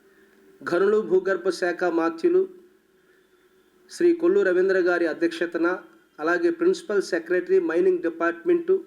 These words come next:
రాష్ట్రంలో ఉన్నటువంటి ముఖ్యమైన నాయకులు వడ్డెర కులస్తులందరూ కూడా ప్రముఖులు అందరం కూడా రాష్ట్ర సచివాలయంలో అమరావతిలో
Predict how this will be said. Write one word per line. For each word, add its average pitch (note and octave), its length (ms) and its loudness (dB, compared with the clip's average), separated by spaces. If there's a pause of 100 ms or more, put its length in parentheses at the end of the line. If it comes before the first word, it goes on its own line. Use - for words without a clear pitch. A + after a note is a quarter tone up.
(960)
రాష్ట్రంలో G#3+ 580 0
ఉన్నటువంటి F#3 480 2 (1160)
ముఖ్యమైన G#3+ 520 0 (640)
నాయకులు F3+ 480 0 (400)
వడ్డెర F3 260 -2 (100)
కులస్తులందరూ F3 680 0
కూడా E3+ 180 0 (340)
ప్రముఖులు F#3+ 480 0 (920)
అందరం G#3 280 2 (100)
కూడా G3+ 180 0 (720)
రాష్ట్ర E3+ 300 -4 (100)
సచివాలయంలో F#3 800 0
అమరావతిలో F3 520 0